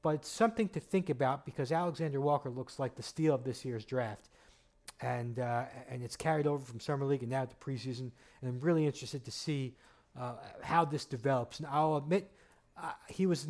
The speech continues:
I had him ranked in the twenties, Alexander Walker. Um, I questioned his explosiveness, his, his frame, um, whether he would be able to finish against N B A defenders 'cause he was, uh, a lot less effective when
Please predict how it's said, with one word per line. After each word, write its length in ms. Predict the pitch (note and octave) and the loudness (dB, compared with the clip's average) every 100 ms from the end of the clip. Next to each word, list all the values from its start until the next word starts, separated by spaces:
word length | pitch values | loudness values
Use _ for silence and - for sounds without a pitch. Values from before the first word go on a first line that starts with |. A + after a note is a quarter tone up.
| F3 | -4
I 140 | D#3 E3 | 2 4
had 120 | E3+ | 4
him 120 | D3 | 4
ranked 180 | D#3 - | 0 0
in 80 | D3 | -2
the 60 | |
twenties, 460 | C3+ D3+ C3 F2+ - | 0 0 0 -4 -8
Alexander 440 | A#2+ A#2 G#2 A2+ A2 | -6 -4 -4 -6 -4
Walker. 340 | A2 G#2 G#2+ - - _ _ | -6 -6 -12 -16 -20 _ _
Um, 120 | A#2+ C#3 | -10 -4
I 100 | D3 | -4
questioned 560 | - E3 - E3+ D3 | 2 2 2 -2 -2
his 240 | B2+ C3 C3+ | -2 -4 -6
explosiveness, 840 | - - D#3+ D#3+ C#3+ D3+ D3 - | -10 2 4 4 0 -2 -2 -2
his, 200 | A#2 - | -8 -8
his 160 | A#2+ - | -10 -10
frame, 540 | - D3 D#3+ D3+ D3 - - - _ | -4 2 4 2 -2 -10 -20 -20 _
um, 280 | B2 A#2+ A#2 B2 _ _ _ _ | -6 -6 -6 -12 _ _ _ _
whether 240 | E3 E3+ | 2 4
he 100 | E3 | 4
would 140 | D3 B2+ | 2 2
be 100 | D3 | 2
able 160 | C#3 | 2
to 80 | B2+ | -4
finish 420 | - D#3+ E3 - | -2 0 0 -2
against 380 | C#3 C3+ A#2+ - | -4 -2 -2 -6
N 140 | C#3+ D3+ | -4 -2
B 160 | C#3+ | 0
A 40 | C#3 | -2
defenders 500 | B2 - D3 D3+ - | -2 -4 -2 -2 -4
'cause 180 | C#3 A#2 | -8 -8
he 80 | |
was, 220 | B2 A2+ - - - - | -8 -10 -10 -16 -20 -18
uh, 260 | A#2 A#2 B2+ | -16 -10 -8
a 40 | |
lot 360 | B2+ D3+ D3+ C#3 | 0 0 0 0
less 280 | D#3 - | 0 0
effective 560 | D3 - D3+ - D#3 - - _ - | -4 -2 -2 0 0 -2 -12 _ -4
when 280 | C#3+ C3+ | -2 -2